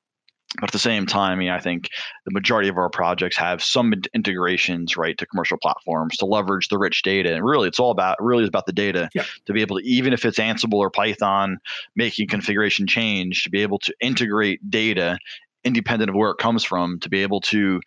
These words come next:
Speaker 1: do a pre-check or a post-check and to expedite the pace at which it could, you know, you, you could, you could deliver it. And, and the truth is, you know,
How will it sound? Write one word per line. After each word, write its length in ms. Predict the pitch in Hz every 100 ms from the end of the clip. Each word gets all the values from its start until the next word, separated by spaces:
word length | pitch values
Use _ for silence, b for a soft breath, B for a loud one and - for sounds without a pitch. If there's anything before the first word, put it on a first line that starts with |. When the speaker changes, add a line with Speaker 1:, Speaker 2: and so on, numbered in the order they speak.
| B B -
Speaker 1:
do 140 | 117
a 60 | 107
pre-check 580 | - 123 117 - 101 92
or 140 | 95 90
a 80 |
post-check 640 | - 120 113 - 104 92 -
and 140 | 92
to 320 | - 104 92 82 B B B _
expedite 600 | 117 - - 101 98 90 -
the 80 |
pace 280 | - 113 104
at 140 | 98 -
which 320 | 98 - -
it 140 | 92
could, 240 | - 98 82
you 80 | 101
know, 80 | 82
you, 140 | 98 104
you 140 | 110
could, 180 | - 101
you 80 | 110
could 140 | 98
deliver 400 | 110 170 123 101
it. 80 | 87 B B B B
And, 380 | 104 117 117 110
and 100 | 120
the 60 | 127
truth 320 | - 147 143
is, 380 | 160 131 107 95
you 80 | 107
know, 180 | 92